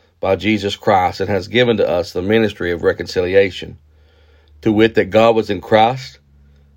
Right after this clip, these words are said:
reconciling, reconciling the world unto himself, not imputing their trespasses unto them, and hath committed unto us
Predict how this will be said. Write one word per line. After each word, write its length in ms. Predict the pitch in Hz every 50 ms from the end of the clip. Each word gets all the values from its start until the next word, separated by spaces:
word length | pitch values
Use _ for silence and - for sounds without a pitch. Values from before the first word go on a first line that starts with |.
| _ _ _ _ _ _ _ _ _ _ _ _ _ _ _ _ _ _ _
reconciling, 880 | - - - 123 127 127 127 107 - 113 107 107 107 110 110 107 104 - _ -
reconciling 560 | 113 127 117 131 123 113 - 104 101 104 107
the 80 | 104 101
world 260 | 98 117 131 127 110
unto 200 | 104 98 107 104
himself, 480 | 104 107 101 101 - 98 95 95 98 101
not 200 | - 104 113 123
imputing 400 | 127 120 - 123 123 117 117 107
their 100 | 107 101
trespasses 720 | - - 131 139 131 - - 104 95 90 87 95 90 -
unto 220 | - 87 92 90
them, 380 | 87 90 90 90 90 95 98 98 _ _ _ _ _ _ _ _ -
and 120 | - 104 101
hath 280 | 104 110 110 110 -
committed 500 | - 110 101 104 110 117 120 127 127 120 -
unto 220 | - 107 113 110 110
us 600 | - - 107 101 95 90 - - - - -